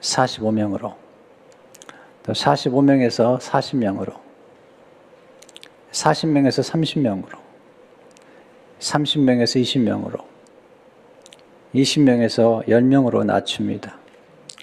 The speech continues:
그것도 대단한 끈기예요. 나중에 너무 죄송했는지 거듭 "하나님, 노하지 마시고 한 번만 더 들어주십시오."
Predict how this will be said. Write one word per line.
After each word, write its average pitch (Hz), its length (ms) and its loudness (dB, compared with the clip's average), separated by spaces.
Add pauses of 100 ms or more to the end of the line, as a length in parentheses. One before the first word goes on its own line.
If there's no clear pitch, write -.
(840)
그것도 151 380 2
대단한 151 360 2
끈기예요. 165 720 2 (760)
나중에 123 300 2
너무 135 300 4
죄송했는지 123 920 2 (880)
거듭 123 480 -2
"하나님, 127 400 0
노하지 117 360 2
마시고 104 580 -2 (2000)
한 - 200 0
번만 143 340 2
더 101 120 0
들어주십시오." - 680 -8